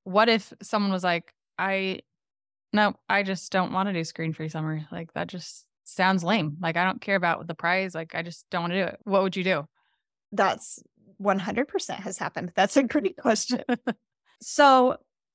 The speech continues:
Speaker 2: there's an element of, like, getting people to buy in, and you guys teach this so well, like, with the family brand, it's the same idea, right? Like, how do you get people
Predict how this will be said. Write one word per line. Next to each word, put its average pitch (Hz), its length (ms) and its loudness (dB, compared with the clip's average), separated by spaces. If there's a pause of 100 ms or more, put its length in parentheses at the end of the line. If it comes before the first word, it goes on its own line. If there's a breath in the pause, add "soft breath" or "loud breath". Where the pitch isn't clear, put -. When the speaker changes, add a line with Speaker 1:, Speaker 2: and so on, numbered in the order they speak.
(140)
Speaker 2:
there's 254 260 6
an 285 160 2
element 247 360 2 (100)
of, 311 160 2
like, 302 240 -2
getting 247 200 -2
people 269 240 -6
to 294 60 -2
buy 302 160 0
in, 339 260 -2 (320)
and 233 100 2
you 233 80 4
guys 285 200 4
teach - 260 -6
this 214 240 -4 (100)
so 269 380 4
well, 196 480 4
like, 208 400 2
with 208 180 -8
the 220 100 -6
family 339 280 -2
brand, 185 300 -4
it's - 240 -18
the 214 100 -2
same 208 240 -2
idea, 262 320 2
right? 190 220 2
Like, 226 180 0
how 233 280 2
do 277 60 -2
you 330 200 -2
get 247 220 2
people 233 360 -10